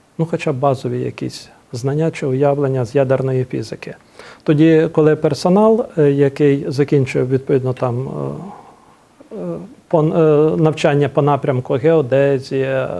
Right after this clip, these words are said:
геологія, геофізика більш-менш, е, чи там на, е, експлуатація будівель і споруд, е, будівельна справа, цивільне будівництво,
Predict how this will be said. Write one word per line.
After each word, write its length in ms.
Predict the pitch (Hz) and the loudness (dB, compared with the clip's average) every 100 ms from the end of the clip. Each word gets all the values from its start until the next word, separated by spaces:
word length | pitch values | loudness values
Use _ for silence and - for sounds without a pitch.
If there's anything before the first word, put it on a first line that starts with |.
| 160 160 | -8 -8
геологія, 1040 | 143 165 160 135 135 151 135 135 131 131 127 - - - - - _ _ _ _ _ _ - | -2 2 4 4 4 2 2 0 0 -2 -4 -16 -20 -20 -20 -20 _ _ _ _ _ _ -6
геофізика 640 | 202 135 139 147 139 135 135 | -2 2 2 0 -2 -2 -2
більш-менш, 640 | 131 127 143 135 131 - | -2 -2 -4 -2 -4 -4
е, 180 | 175 139 | -2 -2
чи 180 | - 135 | -2 -4
там 240 | 135 139 | -2 -2
на, 260 | 151 151 - | 0 0 2
е, 200 | 147 147 | 2 4
експлуатація 720 | 143 - 147 131 160 156 160 | 2 0 0 2 0 2 0
будівель 420 | 139 143 143 135 131 | 0 2 2 2 0
і 80 | |
споруд, 460 | 131 - 147 143 135 - | -2 -2 0 0 -2 -6
е, 40 | - 139 135 127 131 | -6 -4 -6 -8 -6
будівельна 460 | 127 135 156 151 | -2 0 2 2
справа, 400 | 151 143 135 139 | -2 -2 0 0
цивільне 460 | 139 156 156 160 147 | -2 0 2 2 2
будівництво, 800 | 139 139 139 143 135 - 143 | 0 0 0 0 -4 -2 -2